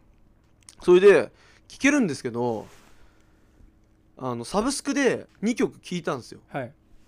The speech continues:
Speaker 1: で、全然良くないんすよ。僕からしたらですよ。
Speaker 2: 金儲けのために戻ってきたんじゃないの？
Speaker 1: うーん、まあ、わかんない。ドキュメンタリー。
Speaker 2: あ、あれ、あれと一緒だよ。あの、
Speaker 1: は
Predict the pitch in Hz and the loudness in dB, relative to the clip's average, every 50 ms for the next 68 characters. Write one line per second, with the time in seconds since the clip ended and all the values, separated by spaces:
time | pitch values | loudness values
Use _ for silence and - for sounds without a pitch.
0 | _ _ _ _ _ _ _ - _ _ - - _ _ _ _ _ _ _ _ | _ _ _ _ _ _ _ -20 _ _ -20 -20 _ _ _ _ _ _ _ _
1 | - 185 196 302 302 285 254 226 220 190 165 185 160 - - - 403 392 427 427 | -12 -4 -4 -4 -2 -4 -6 -10 -10 -12 -14 -14 -14 -14 2 8 8 8 8 8
2 | - - - - _ - - 392 359 370 359 294 294 247 202 165 131 - 120 - | 0 -16 -20 -20 _ 6 8 10 10 10 8 8 6 4 4 4 2 -4 -10 -14
3 | - - _ _ _ _ _ _ _ _ - 208 254 240 - 349 330 330 - 302 | -14 -16 _ _ _ _ _ _ _ _ 0 0 0 2 2 2 2 2 2 2
4 | 294 226 147 - 120 113 - - _ _ _ _ _ _ _ 160 - - 139 139 | 0 0 -2 -2 -6 -10 -12 -14 _ _ _ _ _ _ _ -20 -8 -6 -4 -4
5 | 160 185 208 240 - - 170 135 123 - 123 120 117 110 110 110 113 - - _ | -4 -4 -6 -8 -8 -10 -12 -12 -12 -12 -12 -10 -10 -10 -12 -12 -14 -14 -14 _
6 | - - - - 120 113 - 113 104 104 107 113 - _ _ _ _ _ _ _ | -14 -12 -10 -12 -12 -12 -12 -14 -14 -14 -16 -18 -20 _ _ _ _ _ _ _
7 | _ _ _ _ - 123 135 135 127 117 120 123 131 135 139 139 143 143 143 143 | _ _ _ _ -20 -20 -20 -20 -18 -16 -14 -12 -12 -12 -10 -10 -10 -10 -10 -10
8 | 143 143 143 143 139 135 135 156 170 160 143 131 117 139 131 127 160 160 190 240 | -10 -10 -8 -8 -6 -4 -4 -4 -4 -4 -4 -6 -8 -10 -10 -10 -8 -8 -4 -4
9 | 269 269 226 - 202 151 139 131 127 123 123 - - - 147 147 - 165 190 226 | -4 -4 -4 -4 -4 -4 -2 -4 -4 -6 -8 -8 -4 -4 -4 2 4 6 6 6
10 | 247 233 160 170 202 226 226 302 285 214 - 233 220 208 160 127 120 123 127 123 | 6 6 6 6 6 6 4 0 -2 -2 0 2 4 4 4 4 4 2 0 -2
11 | 117 113 - - 147 135 120 | -4 -6 -6 -6 -6 -6 -6